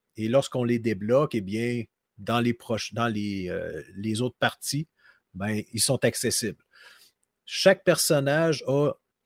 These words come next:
un visuel qui lui est propre, mais en même temps a une capacité unique. Donc, ça peut être, euh, de frapper plus rapidement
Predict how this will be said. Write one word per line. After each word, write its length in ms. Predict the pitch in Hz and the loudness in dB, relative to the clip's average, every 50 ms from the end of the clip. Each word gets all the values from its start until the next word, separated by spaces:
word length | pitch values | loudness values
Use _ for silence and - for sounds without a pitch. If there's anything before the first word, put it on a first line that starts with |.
| _ _ _ _ | _ _ _ _
un 140 | 107 120 117 | -2 -2 -2
visuel 600 | 101 113 123 110 110 113 123 135 147 151 143 131 | 0 -2 -4 -2 -2 0 2 4 4 2 2 -2
qui 200 | - - - 110 | -6 -12 -12 -10
lui 280 | 107 107 113 113 117 113 | -8 -6 -2 0 0 0
est 60 | - | -2
propre, 360 | - - 131 151 180 180 - | -2 -2 0 0 0 0 -2
mais 240 | - 117 120 135 147 | -6 -4 -2 0 0
en 80 | 139 127 | 0 0
même 220 | 120 110 104 95 | 0 -2 -4 -4
temps 260 | - 131 131 147 - - | -4 -4 -4 -4 -4 -2
a 240 | 117 120 127 135 - - | -2 0 0 0 -2 -4
une 320 | 113 113 110 110 107 101 - - | -4 -6 -4 -6 -6 -8 -4 0
capacité 640 | - - - 151 135 - - - - - 127 117 - _ _ _ _ | 0 2 2 2 2 2 0 -2 -2 -4 -6 -8 -8 _ _ _ _
unique. 480 | - 110 107 104 92 - - - - - _ _ _ _ _ _ | -6 -4 -4 -4 -6 -8 -12 -18 -20 -20 _ _ _ _ _ _
Donc, 160 | - 113 113 - | -4 -4 -2 0
ça 140 | - 123 | 0 0
peut 240 | 110 - 113 104 110 | 0 2 0 0 2
être, 420 | 113 120 123 123 117 - - - 104 | 2 2 0 -2 -2 -6 -10 -8 -6
euh, 240 | 107 104 101 104 | -4 -4 -4 -4
de 140 | 98 107 107 | -4 -4 -6
frapper 460 | - - - 135 117 - - 135 135 | -6 -4 -2 -2 -2 0 0 -2 -2
plus 180 | - - 131 131 | -2 -2 -2 0
rapidement 800 | 120 135 127 - - 127 117 113 113 113 117 120 127 135 135 - | 2 2 2 2 2 0 0 0 -2 -2 -2 -2 -2 -4 -4 -6